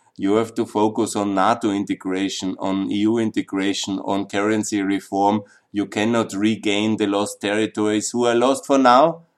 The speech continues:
They will not be lost forever, as we have seen in the case of German unification. And so, but in order to get to this point of potential unification,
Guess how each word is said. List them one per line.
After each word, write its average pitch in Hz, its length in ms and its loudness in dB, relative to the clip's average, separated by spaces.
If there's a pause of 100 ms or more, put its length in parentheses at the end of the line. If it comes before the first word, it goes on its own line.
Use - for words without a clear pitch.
(340)
They 151 120 2
will 151 220 2
not 139 280 4
be 135 120 4
lost 113 320 2
forever, 90 680 -4
as 85 220 -10
we 90 120 -4
have 90 120 -4
seen 87 380 -6 (260)
in - 160 -12
the 95 140 -10
case 82 320 -8
of 90 140 -10
German 92 340 -4
unification. 101 800 -6 (1040)
And 92 260 -10
so, 98 380 -6 (240)
but 98 260 -6
in 104 160 -2
order 110 240 -2
to - 140 -8
get 110 300 -2 (240)
to 107 120 -2
this 101 180 -6
point 107 360 0
of - 260 -6
potential 101 500 -4
unification, 101 880 -4